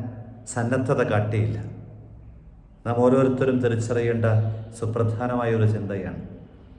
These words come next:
പുൽക്കൂട്ടിലേക്ക് പ്രയാണം ചെയ്യുമ്പം എൻ്റെ കാഴ്ചകളെയും കാഴ്ചപ്പാടുകളെയും ചിലപ്പോഴൊക്കെ മാറ്റേണ്ടി വരും. എന്നിൽ വരുത്തേണ്ട മാറ്റങ്ങളെ മനസ്സിലാക്കി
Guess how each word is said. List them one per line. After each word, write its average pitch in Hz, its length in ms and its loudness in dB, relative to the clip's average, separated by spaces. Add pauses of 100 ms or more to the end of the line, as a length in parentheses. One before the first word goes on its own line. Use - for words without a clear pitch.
(300)
പുൽക്കൂട്ടിലേക്ക് 131 640 2
പ്രയാണം 127 600 4
ചെയ്യുമ്പം 117 420 -2 (560)
എൻ്റെ 113 280 4
കാഴ്ചകളെയും 127 760 2 (140)
കാഴ്ചപ്പാടുകളെയും 117 1160 0
ചിലപ്പോഴൊക്കെ 110 640 2
മാറ്റേണ്ടി 113 500 -2
വരും. - 240 -4 (640)
എന്നിൽ 113 240 2 (100)
വരുത്തേണ്ട 113 460 2 (680)
മാറ്റങ്ങളെ 127 580 2
മനസ്സിലാക്കി 117 760 0